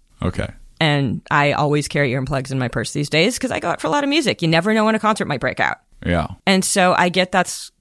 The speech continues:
Speaker 2: kind of a nerdy thing to do, but it really is the best way to prevent hearing loss. That said, I think antioxidants or some other drugs definitely have a lot of potential.
Speaker 1: Hmm.
Speaker 2: But I wouldn't,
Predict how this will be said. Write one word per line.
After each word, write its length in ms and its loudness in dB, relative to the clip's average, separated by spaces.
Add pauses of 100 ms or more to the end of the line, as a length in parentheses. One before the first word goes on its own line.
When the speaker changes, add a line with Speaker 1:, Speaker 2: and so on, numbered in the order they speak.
(180)
Speaker 2:
kind 320 0
of 100 0
a 40 0
nerdy 280 -2
thing 140 -2
to 80 0
do, 240 0 (920)
but 360 4
it 140 2
really 400 0
is 100 -2
the 100 -2
best 260 -2
way 80 -4
to 80 -6
prevent 260 -4
hearing 220 -6
loss. 260 -10 (100)
That 260 2
said, 460 0 (560)
I 80 2
think 180 2
antioxidants 760 0
or 80 0
some 160 0
other 180 2
drugs 400 -2
definitely 400 -2
have 120 -2
a 40 -6
lot 160 -2
of 60 -8
potential. 520 -6 (360)
Speaker 1:
Hmm. 120 4 (1160)
Speaker 2:
But 140 0
I 100 2
wouldn't, 320 2